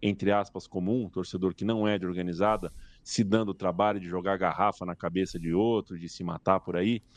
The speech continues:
As torcidas organizadas tinham uma grande chance de se reposicionar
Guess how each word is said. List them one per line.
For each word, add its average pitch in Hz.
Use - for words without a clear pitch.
As -
torcidas 95
organizadas 92
tinham 107
uma 104
grande 107
chance -
de 90
se -
reposicionar 95